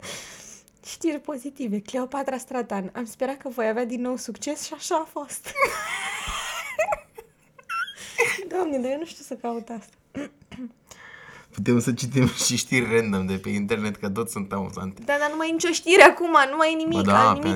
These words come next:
Speaker 2: Antena
Speaker 1: altceva.
Speaker 2: Stars, Vulpița,
Speaker 1: Nu
Speaker 2: toate
Speaker 1: știu.
Speaker 2: poveștile
Speaker 1: Vai,
Speaker 2: astea.
Speaker 1: nu, asta, deci. De-, eu vreau să zic asta în treizeci de secunde și să nu o mai
Speaker 2: Dar te rog,
Speaker 1: repetăm
Speaker 2: vorbește despre
Speaker 1: niciodată.
Speaker 2: asta.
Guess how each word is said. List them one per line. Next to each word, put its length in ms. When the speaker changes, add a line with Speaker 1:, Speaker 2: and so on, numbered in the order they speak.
Speaker 2:
Antena 160
Speaker 1:
altceva. 120
Speaker 2:
Stars, 460
Vulpița, 560
Speaker 1:
Nu 140
Speaker 2:
toate 160
Speaker 1:
știu. 160
Speaker 2:
poveștile 440
Speaker 1:
Vai, 100
Speaker 2:
astea. 200
Speaker 1:
nu, 260
asta, 560
deci. 320
De-, 220
eu 140
vreau 160
să 140
zic 280
asta 440
în 200
treizeci 380
de 100
secunde 520
și 160
să 120
nu 160
o 40
mai 120
Speaker 2:
Dar 80
te 60
rog, 100
Speaker 1:
repetăm 200
Speaker 2:
vorbește 260
despre 180
Speaker 1:
niciodată. 340
Speaker 2:
asta. 100